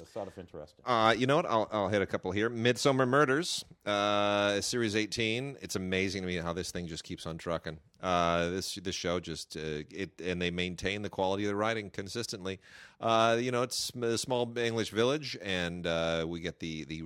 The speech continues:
Speaker 2: the rural detective work that goes on with, uh, John Barnaby and, uh,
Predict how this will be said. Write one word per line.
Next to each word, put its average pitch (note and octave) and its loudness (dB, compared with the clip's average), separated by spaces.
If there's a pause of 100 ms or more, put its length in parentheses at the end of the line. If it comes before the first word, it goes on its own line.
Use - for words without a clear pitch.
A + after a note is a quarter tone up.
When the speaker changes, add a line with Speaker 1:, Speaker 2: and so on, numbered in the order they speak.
Speaker 2:
the F2 -10
rural G2 0
detective F2+ -4
work F2+ 0
that E2 -6
goes F2 -2
on A2 0 (380)
with, F#2 -8
uh, D#2+ 0
John F#2 -2
Barnaby G#2 0
and, D#2+ -4
uh, D#2 2